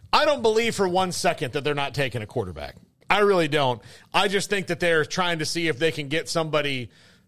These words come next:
to trade them picks that it's in the top five where they could still get a quarterback, because maybe they know that, like, okay, if Bryce Young's off the board,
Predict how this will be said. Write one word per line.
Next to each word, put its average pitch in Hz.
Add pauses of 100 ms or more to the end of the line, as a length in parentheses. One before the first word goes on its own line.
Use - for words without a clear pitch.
(280)
to 170
trade 190
them 156 (480)
picks 175
that 151
it's 147
in 196
the 185
top 180
five 165
where 151
they 151
could 143
still 165
get 160
a 156
quarterback, 120 (280)
because 151
maybe 175 (220)
they 185
know 185
that, 165
like, 151
okay, 160
if 120
Bryce 190
Young's 196
off 185
the 143
board, 120